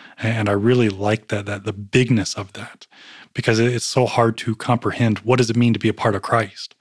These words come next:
It's to be loved, forgiven, and alive. And that's what you have in this good pasture. And this is even more than the resurrection. This is even more than,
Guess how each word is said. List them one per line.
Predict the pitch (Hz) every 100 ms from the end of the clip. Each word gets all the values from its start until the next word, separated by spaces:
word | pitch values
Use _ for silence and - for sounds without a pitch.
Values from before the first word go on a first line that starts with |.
| - - - _ _ _ _
It's | - -
to | -
be | 110
loved, | 104 107 107 92 -
forgiven, | - 107 113 110 98 90 95 _ _ _ _ -
and | 104 101 101 101 -
alive. | 101 98 127 135 98 - _ _ _ - - - - -
And | 113
that's | 107 -
what | 110 110 110 - 151 - _ _ _ -
you | 120 120
have | 107 - 104 101 -
in | 110
this | 101 98
good | - - 113 101 -
pasture. | - 123 139 - - 117 - - - - -
And | -
this | 127 -
is | 123
even | 135 120 113
more | 104 113 131
than | 113
the | 101
resurrection. | 104 101 101 120 - 98
This | 104 117
is | 110
even | 107 104
more | 107 117 117
than, | 107 101